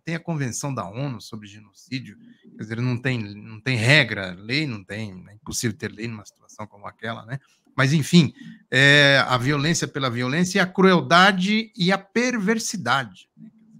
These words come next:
Uma coisa, assim, realmente estarrecedora. Eu queria que você falasse um pouco disso, professor, a ideia da guerra suja.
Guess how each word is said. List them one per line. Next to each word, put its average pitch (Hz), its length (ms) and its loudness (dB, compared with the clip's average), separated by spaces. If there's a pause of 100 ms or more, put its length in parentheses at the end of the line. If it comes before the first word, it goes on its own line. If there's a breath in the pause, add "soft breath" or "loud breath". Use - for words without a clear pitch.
(800)
Uma 117 120 -6
coisa, 123 280 -6
assim, 117 520 -10
realmente 113 460 -8
estarrecedora. 107 680 -10
Eu 101 40 -16
queria 113 180 -8
que - 100 -20
você - 180 -14
falasse 113 340 -10
um 110 40 -14
pouco 113 220 -16
disso, - 260 -20
professor, 107 560 -18
a 117 100 -12
ideia 110 340 -4
da 107 100 -6
guerra 101 240 -8
suja. - 360 -20